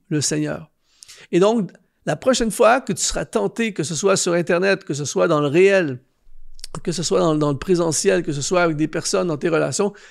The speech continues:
la prochaine fois que tu seras tenté de, de venger, de régler tes comptes, rappelle-toi de ce passage et rappelle-toi que tu as écrit dans le chat, «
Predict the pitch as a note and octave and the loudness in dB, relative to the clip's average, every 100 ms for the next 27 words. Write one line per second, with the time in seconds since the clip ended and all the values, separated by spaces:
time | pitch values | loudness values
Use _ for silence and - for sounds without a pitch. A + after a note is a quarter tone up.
0 | - _ E3+ F3 G3 A#3 - - E3+ D#3 | -20 _ -6 -2 2 2 2 -2 -2 -2
1 | G3 F3 A#3 G#3+ D#3 C#3+ C3+ B2 B2 G#3 | -2 0 -2 0 0 0 -6 -8 -2 0
2 | G3 F3 G#3+ D#3 C#3+ D#3+ F#3+ E3+ C#3+ F3 | 0 0 -2 0 0 0 -2 -2 0 0
3 | F#3+ F#3+ _ _ F3 F3 F#3+ G3 G3+ - | -2 -6 _ _ -2 0 0 4 2 2
4 | D#3+ D#3 C3+ E3+ F#3 F#3+ - _ _ _ | 0 0 2 2 2 -2 -8 _ _ _
5 | D#3 D#3 D#3+ D#3 E3+ F3+ F#3 D#3+ - E3 | -2 0 2 0 2 4 4 0 -4 0
6 | D#3+ C3 - G#3 F3+ D3 - F3 F3+ | 0 -2 -2 0 0 -2 0 0 0